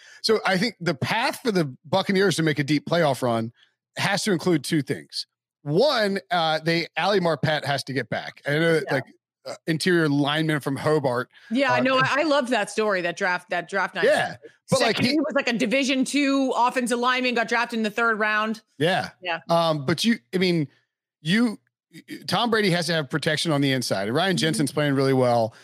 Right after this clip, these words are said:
Speaker 1: So, th-, but they, he, they need Marpet back, and they need his offensive line to play the way it was playing when that team was rolling. And if they do that, then I think that they can win. He's gotta get, you know,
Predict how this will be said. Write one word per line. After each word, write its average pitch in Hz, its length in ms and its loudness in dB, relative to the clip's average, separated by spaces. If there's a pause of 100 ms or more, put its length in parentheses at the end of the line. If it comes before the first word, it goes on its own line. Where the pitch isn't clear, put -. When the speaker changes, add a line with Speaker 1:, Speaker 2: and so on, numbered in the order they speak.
(120)
Speaker 1:
So, - 160 0
th-, 156 280 -6
but 147 120 -2
they, 170 160 2
he, 160 200 2
they 160 140 2
need 196 160 2
Marpet 165 460 0
back, 135 420 -2
and 147 140 0
they 143 100 2
need 156 480 2 (580)
his 190 180 2
offensive 185 360 0
line 156 220 2
to 143 80 0
play 156 300 0
the 147 100 2
way 143 140 2
it 131 40 0
was 123 120 -4
playing 143 280 0
when 131 120 0
that 123 140 -4
team 143 200 0
was 117 160 -4
rolling. 113 380 -2
And 127 80 -6
if 120 40 -6
they 156 120 2
do 190 140 2
that, 214 300 0
then 156 120 4
I 147 80 2
think 165 220 0
that 143 100 0
they 147 140 2
can 131 180 0
win. 123 200 0
He's 113 120 -2
gotta 170 160 2
get, 160 200 0
you 160 140 2
know, 131 100 2